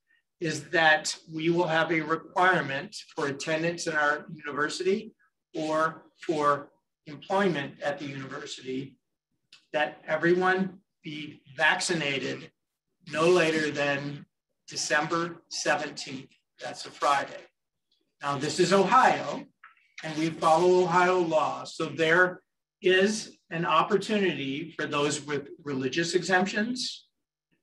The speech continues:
with medical exemptions, and those with exemptions due to matters of conscience to be able to be waived from the vaccine requirement. We've done so well,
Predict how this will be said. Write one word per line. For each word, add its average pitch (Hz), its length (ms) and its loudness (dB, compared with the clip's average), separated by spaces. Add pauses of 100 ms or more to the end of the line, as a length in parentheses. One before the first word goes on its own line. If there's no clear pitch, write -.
(460)
with 135 140 -16
medical 175 440 2
exemptions, 185 1000 -2 (200)
and 156 220 -4
those 170 440 0 (120)
with 156 220 -4
exemptions 156 600 -2
due 151 220 -10
to 165 140 -6
matters 143 720 0
of 170 180 -6
conscience - 880 0 (440)
to 180 140 4
be 165 300 0
able 165 460 0
to 147 480 -4
be 147 340 -12
waived 147 460 0
from 147 180 -12
the 135 80 -8
vaccine 139 520 -2
requirement. 127 680 -4 (1200)
We've 196 180 4
done 165 240 2
so 185 400 2
well, 147 600 4